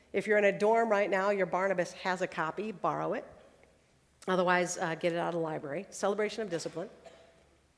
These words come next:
if you wanna learn more about fasting. So I didn't grow up in a fasting tradition, and I s-, tried it a few times, and I thought, "This is so not my spiritual discipline. This is not my thing at all." You know, I get hangry,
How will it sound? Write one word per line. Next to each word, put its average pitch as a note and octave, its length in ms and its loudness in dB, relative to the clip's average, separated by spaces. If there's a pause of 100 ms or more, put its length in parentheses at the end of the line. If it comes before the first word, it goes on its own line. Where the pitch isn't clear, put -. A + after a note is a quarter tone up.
(440)
if - 60 -20
you G#3 80 2
wanna F#3+ 100 2
learn F#3 180 0
more E3 140 -2
about D#3+ 220 -4
fasting. - 360 -12 (640)
So - 120 2
I B3+ 60 8
didn't C#4+ 160 8
grow A3+ 140 8
up A3 80 4
in G3 80 6
a F3+ 60 2
fasting D#3+ 420 2
tradition, E3 480 -2 (840)
and G3+ 440 8 (320)
I G3+ 100 10
s-, G#3 200 2
tried A#3 400 4
it G#3 140 6 (120)
a F#3 80 2
few G#3+ 240 -2
times, E3 560 0 (220)
and F3+ 120 4
I F3 120 6
thought, D3+ 340 2
"This E3 160 -2
is D3 140 -2
so D#3 260 2
not C#3+ 240 0
my C#3+ 160 -2
spiritual C3+ 380 -6
discipline. B2 480 -10 (1500)
This F3 120 -2
is D#3+ 140 -8
not D3 220 0
my C#3+ 160 -2
thing B2+ 280 -6
at B2+ 100 -4
all." B2 680 -4
You D#3+ 100 -6
know, B2 120 -4
I C3 180 -2
get C#3+ 180 -10
hangry, D3+ 680 -4